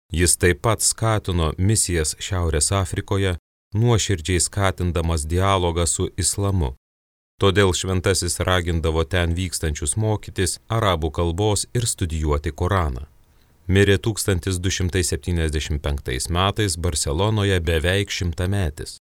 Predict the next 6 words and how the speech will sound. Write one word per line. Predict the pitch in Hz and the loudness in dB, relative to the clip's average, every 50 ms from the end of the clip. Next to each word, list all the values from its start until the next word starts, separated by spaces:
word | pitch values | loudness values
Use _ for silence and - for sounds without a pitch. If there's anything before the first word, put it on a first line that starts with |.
| _ _ _ _ _ _ _ _ - | _ _ _ _ _ _ _ _ -4
Jį | 90 98 107 - | 0 0 0 2
pažinojusiųjų | - 104 92 87 98 101 113 113 107 95 90 87 80 - - 90 85 80 80 80 - - | 2 2 2 2 2 2 4 4 4 4 4 2 0 0 -2 -2 -2 -2 0 -2 -2 -2
atmintyje | - 90 - - 85 78 76 73 73 - 73 73 87 104 110 110 107 - _ - | -2 -4 -2 0 0 0 0 0 -2 -2 -4 0 2 2 2 2 -2 -6 _ -4
išliko | 120 117 - - 127 110 - 85 73 | -2 -2 0 0 0 0 0 0 -2
kaip | - 85 73 71 - | 0 -2 -2 -2 -4
kunigas, | - - 127 123 117 107 98 98 95 - - | -2 0 2 2 2 2 2 2 2 0 -4